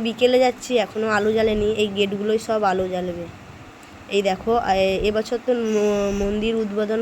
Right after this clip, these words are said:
হয়েছে। এই দেখো রাস্তা থেকে পুরো আলপনা দিয়ে দিয়েছে, পুরো রাস্তাটা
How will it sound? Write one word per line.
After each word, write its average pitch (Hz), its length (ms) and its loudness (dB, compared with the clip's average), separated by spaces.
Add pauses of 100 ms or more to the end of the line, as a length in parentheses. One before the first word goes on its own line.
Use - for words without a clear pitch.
হয়েছে। 208 340 -2
এই 196 100 0
দেখো 202 140 0 (140)
রাস্তা 214 340 -6
থেকে 214 180 -2 (160)
পুরো 220 160 2 (140)
আলপনা 202 380 -2 (100)
দিয়ে 202 220 0
দিয়েছে, 202 320 -2 (1160)
পুরো 240 200 6 (120)
রাস্তাটা 220 340 0